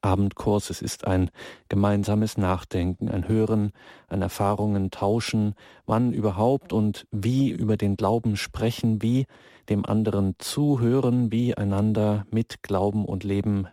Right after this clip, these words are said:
begegnen. Lassen Sie sich in dieser Stunde mitnehmen, haben Sie teil an Erfahrungen des Teams der Wege Erwachsenen Glaubens. Sie werden sicherlich vieles wiedererkennen, gleichzeitig in einem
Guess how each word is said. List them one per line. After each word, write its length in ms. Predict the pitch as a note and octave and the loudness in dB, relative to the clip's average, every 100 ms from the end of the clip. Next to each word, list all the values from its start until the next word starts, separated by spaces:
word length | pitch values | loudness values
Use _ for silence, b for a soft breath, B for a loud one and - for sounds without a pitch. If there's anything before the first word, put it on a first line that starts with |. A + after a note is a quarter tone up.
| _ | _
begegnen. 640 | - - G#2 F#2 F2+ E2 D#2 B B B - | -8 -2 -2 0 0 0 -4 B B B -2
Lassen 240 | A#2+ C3 | 0 0
Sie 80 | B2 | 0
sich 260 | B2+ B2 | 0 0
in 60 | A#2+ | 0
dieser 220 | A2 A#2 | 0 -2
Stunde 300 | - B2 A2+ | 0 2 2
mitnehmen, 640 | A2+ C3 C3+ C3+ C3+ C3+ A#2 | 2 0 0 2 2 0 0
haben 220 | A#2+ A#2 | 0 0
Sie 180 | A#2+ A2+ | -2 -6
teil 440 | - A#2 B2 C3+ | -2 2 2 2
an 160 | A#2 A#2 | 2 0
Erfahrungen 760 | G#2+ A2+ A2 A#2 B2+ B2+ C3 | 0 0 0 0 2 2 2
des 200 | A2+ - | -2 -6
Teams 420 | - A#2+ B2 B2 | -4 0 2 0
der 180 | - G#2 | -2 0
Wege 260 | G#2+ A2+ G#2 | 0 0 0
Erwachsenen 600 | F#2+ G2+ - - G#2+ G2 | 0 -2 -4 -2 0 0
Glaubens. 460 | F#2+ G#2 B2 A#2 | 0 0 0 -2
Sie 120 | - G2 | -4 0
werden 300 | G#2 A2 G#2+ B B B B | 2 0 -2 B B B B
sicherlich 560 | - G#2+ A2+ A#2+ - | -6 -2 0 -2 -4
vieles 640 | - - G#2+ G#2 - - G2 | -10 -2 0 0 -2 -8 -2
wiedererkennen, 880 | A#2 A#2+ A2+ G#2+ - A2+ A#2+ B2+ B2+ | 0 0 0 -2 -4 0 2 2 0
gleichzeitig 580 | G2 A2 - G#2 G#2 G#2+ | -2 -4 -4 -4 -2 -2
in 100 | - | 0
einem 260 | G2+ G2 | 2 0